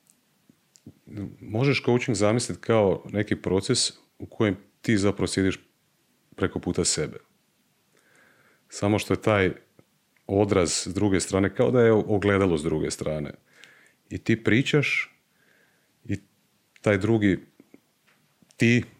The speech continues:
ovaj, iz ogledala ti postavlja pitanja, kao što ti meni sad postavljaš pitanje. Ovo je isto zapra-, zapravo retrospektivno iskustvo, podcast, jel, kad si gost,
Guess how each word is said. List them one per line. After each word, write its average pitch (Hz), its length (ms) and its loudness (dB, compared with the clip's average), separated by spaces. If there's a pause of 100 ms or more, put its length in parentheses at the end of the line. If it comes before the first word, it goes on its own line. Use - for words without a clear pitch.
(320)
ovaj, 90 260 0
iz 87 120 -2
ogledala 101 420 2
ti 101 80 0
postavlja 92 400 0
pitanja, 80 420 -4
kao 92 160 0
što - 160 -4
ti 92 160 -2
meni 85 200 0
sad - 180 -6
postavljaš 80 420 -6
pitanje. - 380 -8
Ovo 101 100 2
je 107 40 4
isto 107 180 0
zapra-, 107 300 0
zapravo 101 400 0
retrospektivno 92 1080 -2
iskustvo, 78 580 -4 (600)
podcast, - 420 -4
jel, 78 120 -8 (180)
kad 82 160 -4
si 90 80 -4
gost, - 440 -2